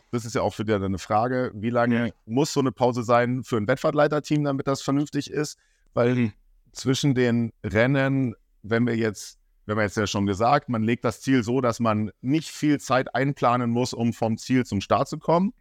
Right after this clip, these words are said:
Speaker 2: Mhm.
Speaker 1: Das verkürzt ja die Pause schon mal und dann
Speaker 2: Ja.
Speaker 1: ähm, ist natürlich der Erste hat mehr Pause, der Letzte hat weniger Pause. Orientieren wir uns mal am Letzten. Ähm, der
Speaker 2: Ja.
Speaker 1: kommt dann auch kurz ans Motorboot, ähm, isst was,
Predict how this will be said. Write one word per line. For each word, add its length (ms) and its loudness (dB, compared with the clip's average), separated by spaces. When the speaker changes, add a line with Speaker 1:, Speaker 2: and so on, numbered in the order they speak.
Speaker 2:
Mhm. 360 -2
Speaker 1:
Das 240 0
verkürzt 360 0
ja 80 0
die 80 0
Pause 300 0
schon 180 -2
mal 320 4
und 320 -4
dann 280 4
Speaker 2:
Ja. 160 -4
Speaker 1:
ähm, 400 0
ist 160 -4
natürlich 400 0
der 120 -2
Erste 380 2
hat 120 0
mehr 200 0
Pause, 400 0
der 120 0
Letzte 320 -2
hat 140 0
weniger 300 0
Pause. 380 0
Orientieren 520 0
wir 80 2
uns 160 -2
mal 180 2
am 120 0
Letzten. 500 -4
Ähm, 380 2
der 420 4
Speaker 2:
Ja. 280 -4
Speaker 1:
kommt 260 -2
dann 100 2
auch 240 -2
kurz 260 2
ans 180 -2
Motorboot, 680 0
ähm, 500 0
isst 300 -2
was, 500 2